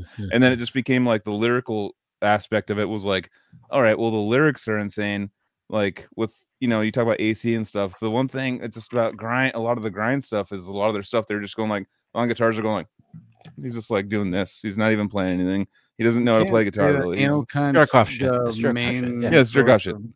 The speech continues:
Speaker 2: They're just
Speaker 3: grind
Speaker 2: making
Speaker 3: headlines.
Speaker 2: noise. They're making noise, though. They're, I mean, it's like,
Speaker 3: No,
Speaker 2: and a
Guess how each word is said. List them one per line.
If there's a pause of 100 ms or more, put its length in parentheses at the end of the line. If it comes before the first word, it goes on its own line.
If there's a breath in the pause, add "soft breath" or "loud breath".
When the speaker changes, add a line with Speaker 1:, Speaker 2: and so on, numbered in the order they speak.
(120)
Speaker 2:
They're
just
Speaker 3:
grind
Speaker 2:
making
Speaker 3:
headlines.
Speaker 2:
noise.
They're
making
noise,
though.
They're,
I
mean,
it's
like,
Speaker 3:
No, (140)
Speaker 2:
and
a